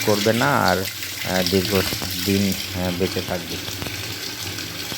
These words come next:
অবশ্যই আপনাদের, আহ, জন্য এই ভিডিও, আহ, আপনারা বানালাম, আপনাদের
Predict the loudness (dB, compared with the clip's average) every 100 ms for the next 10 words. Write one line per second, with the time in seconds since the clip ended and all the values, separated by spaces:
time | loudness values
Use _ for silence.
0 | -8 -8 -6 -6 -4 2 10 10 10 10
1 | 8 8 2 4 2 2 2 2 2 2
2 | 0 4 6 6 6 4 8 8 10 8
3 | 8 8 6 4 6 6 6 8 6 6
4 | 4 4 2 2